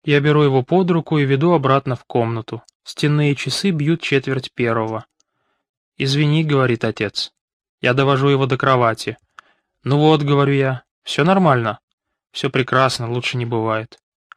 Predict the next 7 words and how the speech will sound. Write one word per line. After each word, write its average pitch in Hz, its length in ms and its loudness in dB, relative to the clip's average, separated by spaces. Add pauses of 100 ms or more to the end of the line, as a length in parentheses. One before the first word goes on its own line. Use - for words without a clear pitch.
(160)
"Ладно, 160 300 4
спокойной 170 500 0
ночи". 147 360 -4 (480)
"Спокойной 147 640 -4
ночи. 113 500 -8 (140)
Бобби?" 139 500 2 (500)
"А?" 143 260 2